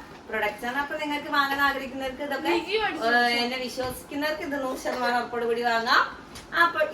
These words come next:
Speaker 1: ഇത്രയേ ഉള്ളൂ ട്ടോ ഇന്നത്തെ വീഡിയോ. ഇനി വാവയ്ക്ക് ഫുഡ് എടുക്കാനായി ഞങ്ങൾ ഇപ്പൊ അമ്പലത്തിൽ പോയി വന്നതേ ഉള്ളൂ. ഇന്ന്, ഏഹ്, എന്താ പറയാ, വൈകുണ്ഠ ഇന്ന് സർഗവാതിക ഏകാദശി അല്ലേ, അപ്പൊ ഒരു അമ്പലത്തിലൊക്കെ പോയി വന്നതാണ്.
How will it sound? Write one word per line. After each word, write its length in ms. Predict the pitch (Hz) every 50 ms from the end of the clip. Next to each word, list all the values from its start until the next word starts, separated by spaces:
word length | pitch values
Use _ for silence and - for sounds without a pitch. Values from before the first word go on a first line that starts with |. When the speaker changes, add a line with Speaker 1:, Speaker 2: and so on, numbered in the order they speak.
| - -
Speaker 1:
ഇത്രയേ 260 | - 269 262 247 233
ഉള്ളൂ 140 | 226 240 240 233 277
ട്ടോ 80 | 294 302 311
ഇന്നത്തെ 260 | 302 302 302 277 311 294 285 285
വീഡിയോ. 240 | 285 262 294 294 285 285 294 294 233 - - - - - - -
ഇനി 120 | 226 233 233 233
വാവയ്ക്ക് 280 | 226 226 233 226 254 262 -
ഫുഡ് 200 | 220 - - 226 233
എടുക്കാനായി 340 | 208 202 208 202 202 208 208 202
ഞങ്ങൾ 140 | 202 202 214 208
ഇപ്പൊ 100 | - 214 202
അമ്പലത്തിൽ 320 | 190 190 202 202 - 233 220 -
പോയി 120 | 202 196 202 202 190
വന്നതേ 320 | 175 170 175 180 185 208 202
ഉള്ളൂ. 120 | 190 180 180
ഇന്ന്, 160 | 190 202 208 202 214 220 - - - - - - - - - - - 185
ഏഹ്, 180 | 190 - 196 196 190
എന്താ 160 | 190 196 - - 277
പറയാ, 160 | 269 - - 202 190
വൈകുണ്ഠ 320 | 190 190 202 202 - 208 214 - - - - - - - - 415 466 508 539 539 554 - - - - - - - -
ഇന്ന് 140 | - 233 220 247
സർഗവാതിക 480 | 233 220 220 233 233 233 233 - - - 247 240
ഏകാദശി 400 | 233 240 - 233 240 - - 214 -
അല്ലേ, 140 | - - - - - - - - - 427
അപ്പൊ 140 | 508 523 539 554 571
ഒരു 160 | 587 587 605 605 605 571 508 -
അമ്പലത്തിലൊക്കെ 560 | - 415 415 415 427 453 453 523 508 - - - 208 196
പോയി 200 | 196 196 196 214 214 196
വന്നതാണ്. 520 | 185 180 180 180 185 185 180 180 190 226